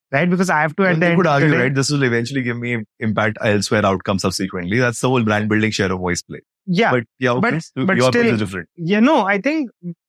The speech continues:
Speaker 1: at the end of the day, as a founder, I have to look at my P and L and I have to justify each and every penny being spent. I have to look at when will this turn positive, right? And if I'm
Speaker 2: Mm-hmm.
Speaker 1: not seeing that this being, this turning positive for the next two years,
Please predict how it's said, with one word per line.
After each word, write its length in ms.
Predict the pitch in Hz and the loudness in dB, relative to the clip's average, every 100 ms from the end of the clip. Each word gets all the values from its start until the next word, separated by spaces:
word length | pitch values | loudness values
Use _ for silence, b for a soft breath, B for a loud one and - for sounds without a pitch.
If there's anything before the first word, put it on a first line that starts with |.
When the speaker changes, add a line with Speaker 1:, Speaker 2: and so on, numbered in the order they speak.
| _ | _
Speaker 1:
at 160 | 170 160 | 0 2
the 80 | 226 | 4
end 180 | 214 | 4
of 140 | 214 202 | 4 2
the 100 | 220 | 2
day, 380 | 220 226 226 - | 2 0 -2 -4
as 180 | 165 170 | -4 -2
a 60 | 196 | 0
founder, 420 | 185 165 185 208 | 0 0 2 2
I 80 | 185 | 2
have 140 | 175 160 _ | 0 -4 _
to 80 | 202 | 2
look 180 | 185 | 2
at 160 | 190 170 | 0 -2
my 140 | 196 | -4
P 240 | 190 175 160 | 0 2 2
and 100 | 156 | 2
L 180 | 151 160 - | 0 -2 -2
and 100 | 165 | 0
I 20 | |
have 140 | 160 - | 0 0
to 200 | 190 185 | 0 2
justify 680 | 156 151 180 175 175 175 170 _ _ | 0 0 -2 0 0 0 -2 _ _
each 180 | 165 160 | -4 0
and 80 | 185 | 2
every 400 | 165 147 170 165 - | 2 2 0 0 -2
penny 220 | 160 160 | 2 4
being 260 | 160 165 160 | 4 2 0
spent. 480 | - 160 147 156 - - | -2 -2 0 -2 -4 -4
I 40 | |
have 120 | 147 | -2
to 80 | 131 | 2
look 220 | 170 156 | 2 2
at 180 | 170 170 156 _ _ _ - | 2 0 -2 _ _ _ -4
when 360 | 131 165 185 | 0 4 4
will 180 | 196 202 | 4 4
this 220 | 185 185 | 2 0
turn 260 | 190 170 170 | 0 0 2
positive, 420 | 160 135 135 120 | 2 2 0 0
right? 260 | 123 156 196 | 2 0 2
And 120 | 196 | 0
if 120 | 220 | 2
I'm 140 | 190 | 2
Speaker 2:
Mm-hmm. 40 | 185 | 2
Speaker 1:
not 220 | 185 190 | 2 0
seeing 240 | - 185 | 0 0
that 180 | 185 185 | 0 0
this 160 | 175 160 | 0 0
being, 380 | 156 175 185 170 | 0 0 -2 -4
this 200 | 147 165 | -2 -2
turning 380 | - 170 160 185 | 0 2 4 4
positive 380 | 170 156 160 175 | 2 2 2 2
for 100 | 180 | 0
the 100 | 175 | 2
next 280 | 170 175 - | 0 -2 -2
two 140 | 190 | 0
years, 280 | 175 180 185 | 2 2 0